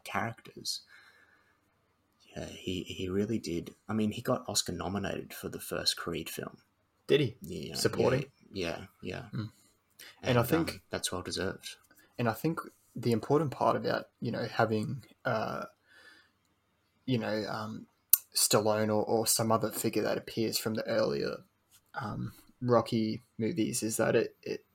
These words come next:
Speaker 2: it acts as sort of like a, a gateway to connect these movies.
Speaker 1: Absolutely.
Speaker 2: Um, and, and you just recognize that there's such, like, rich history there and such, you know,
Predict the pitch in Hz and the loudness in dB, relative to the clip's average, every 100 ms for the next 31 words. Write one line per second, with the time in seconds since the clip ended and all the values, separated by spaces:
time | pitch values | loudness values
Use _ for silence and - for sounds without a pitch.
0 | _ _ - 110 113 131 - 156 - 135 | _ _ 2 4 6 6 4 2 2 4
1 | 117 110 110 107 113 127 - _ - - | 4 2 0 0 0 -2 -8 _ -18 -18
2 | - - 123 117 107 - 120 127 123 - | -14 -8 2 6 6 4 0 0 -2 -4
3 | - 113 123 - - 110 117 117 139 175 | -2 0 -2 -4 -2 0 2 2 2 0
4 | 170 - - - 95 - 87 - - 110 | -2 -4 -6 -8 -4 -4 -4 -6 -4 0
5 | 104 104 101 101 - _ _ _ - 107 | 2 2 0 -2 -6 _ _ _ 0 2
6 | 107 104 107 - _ - 107 - - 147 | 2 0 -4 -10 _ -10 -10 -12 -12 0
7 | 135 139 113 113 139 139 143 127 127 117 | 2 2 0 0 0 2 2 2 0 2
8 | - - 135 - 160 123 107 156 110 104 | 2 2 2 2 2 2 0 -4 0 0
9 | - - 104 - - 110 110 110 110 110 | 0 -2 -2 0 4 4 6 6 6 4
10 | 107 - 123 120 - - _ _ - - | 0 2 2 2 -4 -6 _ _ -20 -20
11 | - - 107 | -20 -12 -10